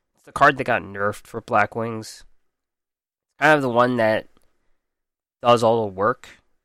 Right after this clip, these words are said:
It doesn't have the most attack. It's not Chidori. But it clears the board, and it does it every single turn. So, Raikiri the Rain Shower probably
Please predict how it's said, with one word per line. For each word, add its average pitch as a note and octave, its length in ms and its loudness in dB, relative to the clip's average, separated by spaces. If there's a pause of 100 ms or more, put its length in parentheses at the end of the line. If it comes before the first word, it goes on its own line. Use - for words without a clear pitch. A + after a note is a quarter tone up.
(200)
It A#2 80 -20
doesn't C3+ 280 0
have C3+ 180 2
the B2+ 60 -6
most A#2+ 260 -4
attack. G#2+ 400 -2
It's - 100 -20
not A#2 140 -6
Chidori. G#2+ 800 -4 (1160)
But G#2+ 220 -2 (140)
it A2+ 120 -12
clears D3 280 -6
the A#2 100 -18
board, G2 400 -8 (140)
and G#2+ 100 -8
it G#2+ 80 -6
does B2+ 180 0
it B2+ 120 -6
every A2 240 -6
single F#2+ 260 -10
turn. G2 300 -14 (100)
So, F#2+ 360 -6 (840)
Raikiri D#3+ 460 -2
the D#3 80 -2
Rain B2 220 -2
Shower A#2 360 0
probably A2+ 1080 -4